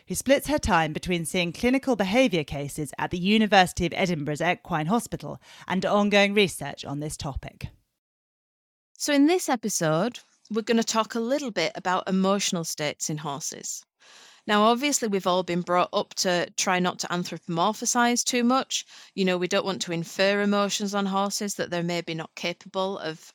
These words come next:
Speaker 2: um, experiencing. Um, and I still see an awful lot of that. It's amazing how much, you know, riders and trainers still talk about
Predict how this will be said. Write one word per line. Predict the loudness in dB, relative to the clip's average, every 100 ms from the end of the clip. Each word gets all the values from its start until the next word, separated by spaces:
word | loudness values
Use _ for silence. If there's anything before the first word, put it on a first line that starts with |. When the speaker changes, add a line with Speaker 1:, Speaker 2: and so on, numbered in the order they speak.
| -8
Speaker 2:
um, | -6 -8 -10
experiencing. | -8 -2 0 2 2 2 0 2 2 0 _ _ _
Um, | 2 4
and | 4 4
I | 4
still | 2 0
see | 0 0 2
an | 4
awful | 2 0 -2
lot | -2 0 0
of | -2
that. | -4 -4 -6 -8
It's | -6 0
amazing | 2 2 2 0 -2
how | -2 0 2
much, | 2 -2 -2 -4 -2
you | -4
know, | -4
riders | -2 -2 -2 -4 -4
and | -4
trainers | -2 0 0 -2 -4 -6
still | -6 -4 -2
talk | -2 -4 -6 -8
about | -6 -4 -4